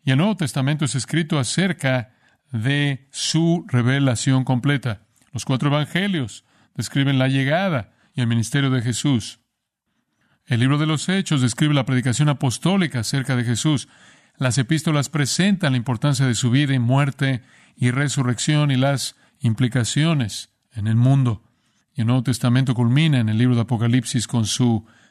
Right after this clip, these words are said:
regreso glorioso.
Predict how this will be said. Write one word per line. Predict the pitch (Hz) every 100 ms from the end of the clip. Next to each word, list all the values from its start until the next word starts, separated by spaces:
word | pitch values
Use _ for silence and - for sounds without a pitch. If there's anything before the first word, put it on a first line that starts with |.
| _ _
regreso | 101 110 110 127 131 - 113 92 - _ _ _
glorioso. | 110 104 110 113 113 101 - 92